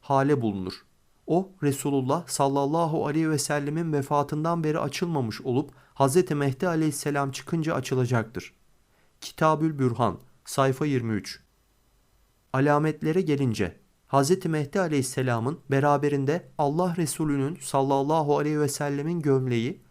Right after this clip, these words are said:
kılıcı, sancağı bulunacaktır. O sancak ki Peygamberin sallallahu aleyhi ve sellemin vefatından bugüne kadar hiç açılmamıştır.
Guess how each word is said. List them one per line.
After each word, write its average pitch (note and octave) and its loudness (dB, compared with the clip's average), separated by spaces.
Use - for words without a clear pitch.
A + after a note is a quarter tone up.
kılıcı, C3 0
sancağı D3 2
bulunacaktır. G#2 -2
O F3 2
sancak E3+ 0
ki F#3+ -2
Peygamberin D#3 0
sallallahu D3 -2
aleyhi D#3+ 0
ve D#3 -2
sellemin D#3+ -2
vefatından D3+ -2
bugüne E3+ -2
kadar D#3+ -2
hiç - -6
açılmamıştır. A#2 -4